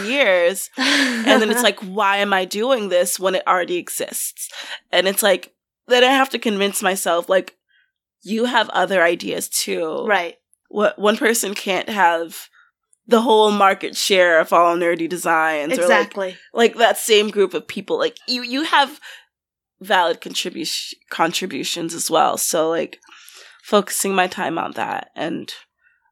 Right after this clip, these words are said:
Speaker 1: saving more, definitely. Like, I want to go, I want to end twenty twenty with one thousand dollars saved. Just not a lot. But
Speaker 2: But it's a goal.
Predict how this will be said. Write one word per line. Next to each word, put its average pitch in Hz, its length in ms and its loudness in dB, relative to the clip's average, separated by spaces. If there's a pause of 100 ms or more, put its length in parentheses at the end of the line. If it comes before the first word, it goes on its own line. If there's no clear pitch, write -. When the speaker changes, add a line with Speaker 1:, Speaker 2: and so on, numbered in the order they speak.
(180)
Speaker 1:
saving 185 680 -2
more, 185 320 -6
definitely. - 680 -8
Like, 131 240 -6
I 170 100 2
want 180 340 0
to 208 140 -4
go, 160 580 -4 (720)
I 202 100 2
want 233 260 2
to - 180 0
end 202 220 0
twenty 214 340 -4
twenty 185 580 -8 (960)
with 202 240 -8
one 202 300 0
thousand 190 460 0
dollars 143 400 -2
saved. - 460 -8 (720)
Just - 320 0
not 208 240 2
a 196 60 4
lot. - 500 -2 (580)
But 165 200 4
Speaker 2:
But 220 100 2
it's 226 160 -4
a 269 40 4
goal. 196 380 -2